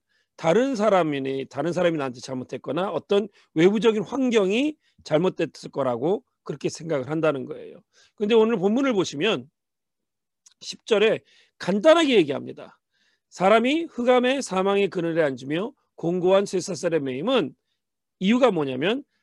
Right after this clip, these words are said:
하나님의 말씀을 거역하며 지존자의 뜻을 멸시했기 때문이라고 분명히 얘기해주고 있습니다. 여기서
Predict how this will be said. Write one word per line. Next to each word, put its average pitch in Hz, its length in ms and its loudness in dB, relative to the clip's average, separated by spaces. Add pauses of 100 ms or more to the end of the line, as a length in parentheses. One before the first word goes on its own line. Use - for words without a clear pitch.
하나님의 247 680 -2
말씀을 139 520 -6
거역하며 135 680 -4 (340)
지존자의 180 760 0
뜻을 226 400 0 (220)
멸시했기 156 840 0
때문이라고 143 640 -6
분명히 143 500 -4
얘기해주고 139 420 -4
있습니다. - 600 -20 (800)
여기서 208 540 4